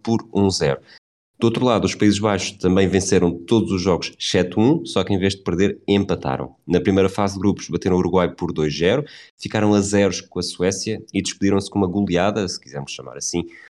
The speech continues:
sobre a Bulgária por quatro um. Na segunda fase de grupos, foi praticamente perfeito.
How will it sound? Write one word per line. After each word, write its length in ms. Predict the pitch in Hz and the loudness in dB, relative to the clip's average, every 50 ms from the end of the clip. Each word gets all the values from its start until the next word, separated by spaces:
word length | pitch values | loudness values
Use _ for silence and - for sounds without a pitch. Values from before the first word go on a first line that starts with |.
| _ - | _ -18
sobre 300 | - - 104 92 85 92 | -4 -2 -2 0 2 0
a 40 | 90 | 0
Bulgária 480 | 82 87 85 80 80 85 87 85 85 80 | 0 -2 -2 0 0 0 2 2 0 -2
por 340 | - - 101 104 92 - - | -2 0 0 0 0 0 -4
quatro 500 | - 95 92 92 92 - - 90 78 76 | -4 -2 -2 -2 -4 -4 -6 -6 -4 -2
um. 220 | 71 65 64 - - _ | -4 -4 -6 -8 -12 _
Na 180 | - 87 95 104 | -2 0 2 2
segunda 240 | 101 - 113 107 110 | 2 2 0 0 0
fase 240 | 110 117 117 110 107 | 0 0 -2 -2 0
de 60 | 110 | 0
grupos, 420 | 120 123 95 - - - - - - | 2 2 2 2 -2 -8 -12 -14 -18
foi 640 | - - - 95 95 101 107 113 120 123 123 127 - _ | -16 -4 0 2 4 4 4 4 2 0 -2 -4 -6 _
praticamente 800 | - 113 117 - - - 120 113 117 113 113 113 - 120 120 117 120 - _ | -6 -6 -6 -8 -8 -4 -2 0 0 0 0 -2 -2 -2 -2 -2 -4 -8 _
perfeito. 560 | - 120 - - - - 110 101 98 98 - | -12 -10 -10 -10 -4 -2 0 0 0 -2 -8